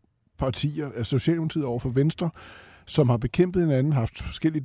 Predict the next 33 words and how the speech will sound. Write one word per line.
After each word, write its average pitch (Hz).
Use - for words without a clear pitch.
ideo-, 127
ideolo-, 127
ideologisk 123
udgangspunkt, 160
og 131
som 143
har 120
indgået 160
forlig, 180
hvor 156
de 143
har 147
trukket 175
både 165
deres 110
egne 156
fløje 127
og 131
yderfløjene 139
politisk 127
set 135
med 139
sig 165
ind 117
mod -
midten. 113
Altså, 131
hvis 139
der 165
er 180
en 208
sådan 170
atomisering, 135